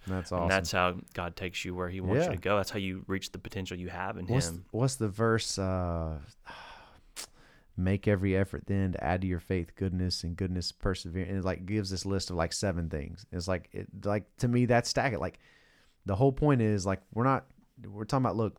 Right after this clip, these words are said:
Speaker 1: like, okay, you know God. Now, you're not gonna grow just sitting around in the bed. I, you don't just wake up, you know, the day you
Speaker 2: Yeah.
Speaker 1: know Jesus having all figures. So what?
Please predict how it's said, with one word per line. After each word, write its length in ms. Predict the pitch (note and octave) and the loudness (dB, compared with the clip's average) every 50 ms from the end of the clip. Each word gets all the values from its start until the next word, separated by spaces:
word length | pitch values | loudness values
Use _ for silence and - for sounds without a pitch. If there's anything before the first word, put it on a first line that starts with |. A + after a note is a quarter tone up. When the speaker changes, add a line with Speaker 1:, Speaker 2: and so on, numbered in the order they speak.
| - E2 - | -12 -10 -6
Speaker 1:
like, 220 | - F#2 F#2+ - | -4 -4 -2 -2
okay, 200 | A2 B2+ - C3 | -2 0 2 2
you 200 | A#2 A2 A2+ A#2+ | 2 2 2 4
know 180 | A#2 A#2+ C3 D3 | 4 6 4 4
God. 440 | C#3 B2 G#2+ G2+ G2+ G2+ G#2+ A#2+ - - _ _ _ _ _ _ _ | 4 4 4 4 4 4 2 0 -4 -10 _ _ _ _ _ _ _
Now, 540 | - G2 G#2+ B2 C3 C3 A#2+ A2+ A2+ A2+ - - | -2 0 2 4 4 4 4 4 2 0 -2 -2
you're 160 | - G#2 A2+ | 0 2 4
not 180 | B2+ C#3+ C#3+ C3+ | 4 4 4 2
gonna 140 | B2 A2 A2 | 2 0 2
grow 300 | F#2 G#2+ A2 A#2+ B2+ A2+ | 4 4 6 6 6 4
just 240 | G2 F#2+ G2+ - - | 4 2 0 -2 -2
sitting 180 | - A2 F#2 G2 | -4 -4 -2 0
around 380 | G2+ G#2 G#2 G#2 G2+ G2 F#2+ - - | 2 2 4 4 2 0 -2 -4 -6
in 180 | - G2+ F#2+ F#2 | -6 -4 -4 -2
the 60 | F2+ | -2
bed. 420 | E2+ G#2 A#2 A#2 A2 G2 F#2+ F#2 - - _ _ _ _ _ _ _ _ _ _ - | 0 2 2 4 4 2 0 -2 -6 -14 _ _ _ _ _ _ _ _ _ _ -6
I, 160 | - E2+ G2 E2+ | -4 -2 -2 0
you 120 | A2 A#2 | 0 0
don't 120 | A#2 A2+ | 0 0
just 140 | G#2+ G#2+ G2 | 0 0 0
wake 320 | G#2 G2 G2+ G#2 G2+ - A#2 | 2 2 2 2 2 2 2
up, 260 | A#2 A2+ G2 - _ _ - | 2 2 0 -2 _ _ -8
you 140 | G#2+ A2 G#2 | -4 -2 0
know, 100 | G2 F#2+ | 0 0
the 100 | F2 F#2+ | -2 0
day 100 | F#2 G2 | 0 2
you 60 | G2+ | 2
Speaker 2:
Yeah. 60 | G2+ G2 | 2 2
Speaker 1:
know 140 | G2 F#2+ F2+ | 0 0 0
Jesus 280 | E2 A2 B2+ B2 G#2+ | 0 -2 -2 0 0
having 220 | A2+ G#2+ F#2 F#2+ F#2 | 0 0 0 0 -2
all 80 | F2+ | -2
figures. 280 | - - - - - - | -4 -6 -10 -12 -8 -4
So 160 | - B2+ A#2+ | 0 0 0
what? 300 | A#2 C#3 D#3+ A2 - - | 2 2 0 0 -2 -4